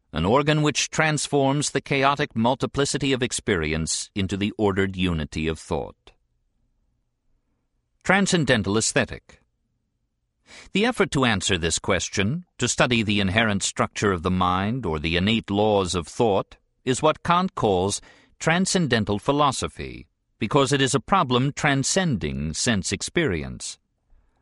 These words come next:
I call knowledge transcendental which is occupied not so much with objects as with our a priori concepts of objects,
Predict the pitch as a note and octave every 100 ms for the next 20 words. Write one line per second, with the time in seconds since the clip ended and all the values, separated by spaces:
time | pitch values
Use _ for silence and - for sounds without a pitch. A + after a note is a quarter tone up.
0 | _ _ _ _ D3 D3 A3+ B3+ D#3 C#3+
1 | A2 G2+ - - D#3 C3+ - G#2+ F#2+ G2+
2 | E2 F2+ D3 D3 D3 D3+ D#3+ D#3 D3 C#3+
3 | C3 C#3+ F#3 - C#3 G#2+ - G#2 F#2 D2+
4 | C2+ C#2+ D#2 - - A2 F#2+ A2+ A#2 G#2+
5 | A2 B2+ B2 - A#2+ A2 A2 G#2 - G3
6 | F3 A2+ F2 - F2 D#2+ C#2 - B1 -
7 | - -